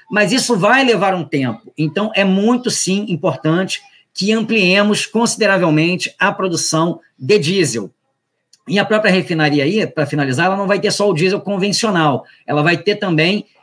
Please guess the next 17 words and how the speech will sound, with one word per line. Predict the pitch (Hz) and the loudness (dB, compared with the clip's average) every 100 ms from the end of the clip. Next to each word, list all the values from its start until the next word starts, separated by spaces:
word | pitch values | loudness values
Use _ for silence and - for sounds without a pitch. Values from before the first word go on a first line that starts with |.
| _ | _
é, | 147 151 151 | -2 0 0
na | 147 156 151 | 0 0 2
lógica | 147 175 - | 2 0 -2
do | 156 | -2
biorefino, | 135 143 175 170 151 170 214 175 110 - _ _ | 0 2 2 2 0 -2 0 0 -2 -8 _ _
é, | 147 | -2
também | 147 185 175 185 | 0 0 0 0
diesel | 131 185 196 185 | 0 2 2 2
renovável. | 165 196 180 170 170 131 110 92 _ _ | 2 2 2 2 2 0 -2 -8 _ _
Então, | 147 147 160 180 202 156 | -4 0 0 0 -2 0
é, | 160 160 | 0 2
isso | 165 160 | -2 -2
já | 151 180 | 0 2
é | 175 | 2
mais | 170 175 208 190 | 2 2 2 0
um | 202 | -2
passo | - 170 170 185 - - 113 | -2 0 2 0 -2 -6 -8